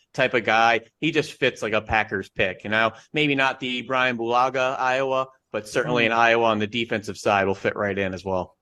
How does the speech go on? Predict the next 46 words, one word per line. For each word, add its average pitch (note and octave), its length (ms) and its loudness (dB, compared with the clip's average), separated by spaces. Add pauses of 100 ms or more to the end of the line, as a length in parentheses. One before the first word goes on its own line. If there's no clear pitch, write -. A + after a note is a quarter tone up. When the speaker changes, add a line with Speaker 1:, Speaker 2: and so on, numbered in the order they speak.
(140)
Speaker 2:
He D3 180 -2
definitely E3+ 580 2
felt D#3+ 160 4
like C#3 120 -2
a C3+ 60 -4
Packers C3+ 380 0
pick. C#3+ 360 -2
That F3 160 6
defense, C#3+ 420 -4 (420)
they've E3+ 120 0
got, C3 240 2 (100)
what C3 220 -4
is A#2+ 80 -4
it? A#2 40 -2
I G#2 60 -2
mean, C3 80 -4
they D#3+ 80 0
gotta G3+ 160 -2
be C3 60 -2
close - 240 -2
to - 80 -6
double-digit E3 520 0
first-round - 400 -2
picks A3+ 220 -2
on F#3+ 80 2
that E3+ 120 -2
side F#3+ 120 0
of F#3+ 60 0
the F3+ 80 -4
ball F#3+ 180 2
now, E3 220 2
right? F3+ 260 2
In E3 240 -2
Speaker 1:
It's D3+ 140 -2
Speaker 2:
terms D#3+ 140 2
Speaker 1:
pretty - 40 2
Speaker 2:
of, E3 60 -2
like, B2+ 140 8
Speaker 1:
close, F#2+ 180 0
Speaker 2:
who's G2+ 80 2
Speaker 1:
yeah. G2 80 4
Speaker 2:
playing G3+ 200 0
in F#3 100 -6
that F3 180 -2
too G3 120 -2
deep, F#3 320 -2